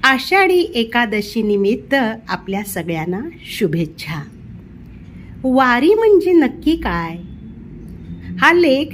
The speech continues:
लिहिलाय डॉक्टर युगंधरा रणदिवे पुरोहित,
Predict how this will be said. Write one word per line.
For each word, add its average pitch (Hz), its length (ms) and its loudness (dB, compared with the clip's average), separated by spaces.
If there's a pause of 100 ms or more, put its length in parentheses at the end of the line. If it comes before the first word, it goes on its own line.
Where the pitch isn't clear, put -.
(120)
लिहिलाय 254 640 4 (320)
डॉक्टर 240 580 2
युगंधरा 254 920 4 (240)
रणदिवे 220 640 4
पुरोहित, 269 680 2